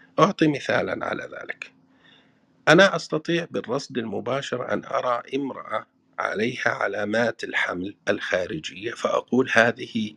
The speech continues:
امرأة حامل." ويستطيع الطبيب بدون أن تظهر العلامات الخارجية التي حكمت بها من خلال الرصد، من بعض الأسئلة والحسابات، من بعض التحاليل،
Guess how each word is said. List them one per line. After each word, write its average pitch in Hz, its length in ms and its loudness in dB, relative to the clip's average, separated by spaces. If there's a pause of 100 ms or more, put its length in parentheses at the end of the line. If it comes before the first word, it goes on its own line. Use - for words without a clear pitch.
(100)
امرأة 104 800 2 (180)
حامل." - 520 0 (1400)
ويستطيع 127 680 4
الطبيب 113 560 -2 (1080)
بدون 135 440 6
أن 160 180 -2
تظهر - 360 -10
العلامات 76 640 -8
الخارجية - 680 -8
التي 87 280 0
حكمت - 440 0
بها 90 240 -2
من 80 140 -2
خلال - 400 -10
الرصد، - 460 -12 (400)
من 113 200 8
بعض 131 320 4
الأسئلة 117 600 -2
والحسابات، - 880 -4 (260)
من 92 220 -4
بعض 95 260 2
التحاليل، 101 840 -2